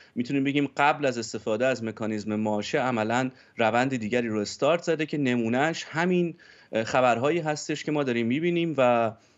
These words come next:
بخشش هم برمیگرده به سیاست داخلی این کشورها. به طور مثال، حزب کارگر در بریتانیا، اه، داره استفاده می‌کنه از قرار دادن سپاه در لیست تروریستی برای،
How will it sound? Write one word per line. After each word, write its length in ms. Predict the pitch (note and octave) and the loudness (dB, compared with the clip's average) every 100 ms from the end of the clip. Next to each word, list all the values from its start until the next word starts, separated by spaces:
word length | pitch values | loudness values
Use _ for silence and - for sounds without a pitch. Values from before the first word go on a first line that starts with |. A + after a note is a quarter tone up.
| - | -2
بخشش 260 | D3 - G#3+ | 0 0 0
هم 120 | F#3+ | 2
برمیگرده 440 | F#3 F3+ D#3+ D#3 | 2 2 0 -2
به 60 | D#3+ | -4
سیاست 480 | - C#3 - D3+ C#3 | -4 -4 -4 -6 0
داخلی 500 | C#3+ B2 - C3 D#3+ | 2 2 0 -2 -2
این 140 | A#2+ | -2
کشورها. 520 | G2+ G2+ - F#2+ G2 G2 | -4 -6 -2 -2 -2 -4
به 100 | F#2+ | -4
طور 180 | B2 | -2
مثال، 460 | A2+ G#2+ B2+ A#2+ A#2+ - - A2+ | -2 -2 0 0 -2 -12 -6 -4
حزب 180 | G#2+ | -2
کارگر 520 | B2 C3 G#2+ G#2 A#2 A#2 | 0 2 2 2 2 2
در 160 | A#2 | 0
بریتانیا، 800 | G#2 G#2+ - A2 G#2+ A2+ A#2+ A#2 - - - | 0 -4 -2 -2 0 2 2 0 -6 -20 -2
اه، 320 | G#2+ G#2 G2 | 2 2 2
داره 240 | A#2 A#2 B2 | 2 2 2
استفاده 480 | - A#2 B2 G#2+ | 0 -2 0 0
می‌کنه 300 | D3+ D3 C3+ | -2 0 0
از 320 | B2+ A2+ G#2+ - | 2 0 -2 0
قرار 220 | A2 G#2+ | 2 2
دادن 320 | G#2+ A#2+ C#3 | 0 0 -2
سپاه 320 | B2+ A#2 A#2 | -2 -2 0
در 120 | A2 | 0
لیست 220 | G#2 G#2+ A2+ | -2 -4 -4
تروریستی 580 | A#2 A2 G#2 - A2+ | -2 -2 -2 -4 -2
برای، 480 | G#2+ G2+ G#2 G#2+ G#2+ | 0 2 2 2 2